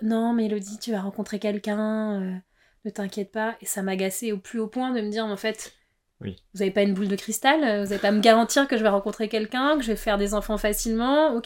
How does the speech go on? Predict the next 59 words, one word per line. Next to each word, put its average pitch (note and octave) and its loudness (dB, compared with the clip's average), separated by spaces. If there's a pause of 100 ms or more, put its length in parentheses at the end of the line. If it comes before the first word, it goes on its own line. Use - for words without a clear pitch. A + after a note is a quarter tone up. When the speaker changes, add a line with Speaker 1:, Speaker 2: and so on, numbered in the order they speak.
(100)
Speaker 1:
peut-être A3+ -6
que A3+ -2
je G#3+ -2
rencontre G#3+ -2
quelqu'un, B3 -2 (420)
mais G#3+ 2
on G3+ 0
commence G#3+ -4
à A3 -8
faire G#3+ -4
des G#3 0
enfants, G#3+ -2
j'ai G#3+ -2
trente-six G#3+ -6
ans, C4+ 0
ma B3+ 4
fertilité, G3+ -6
elle G3+ -4
a G3+ -4
baissé, G#3 -2
c'est A3+ -4
galère. » A#3 4 (100)
Enfin, F#3+ -4 (580)
Speaker 2:
C'est - -10
sûr. - -12
Speaker 1:
donc A#3+ 0
ça B3 6
me, A#3+ 4
ça A#3 2
m'agaçait C4+ 2
plus - -10
qu'autre - -14
chose. E4+ 0
Et A#3+ -8
là, C#4+ -2
quand C4 -4
j'ai A#3 0
eu - -2
ces A#3+ -2
résultats, C4+ 0
à B3+ 0
la A#3 4
fois B3 -2
j'étais, A3 -4
euh, G3+ -6
dévastée G3+ -6
parce - -10
que G3 -12
c'était F#3+ -12
pas G3 -10
très - -10
bon F#3+ -8
signe, F4 -4 (460)
mais A3+ 4
d'un A3+ 4
côté, D4+ 2
j'étais - -2
là, B3+ -2
bah, G3 0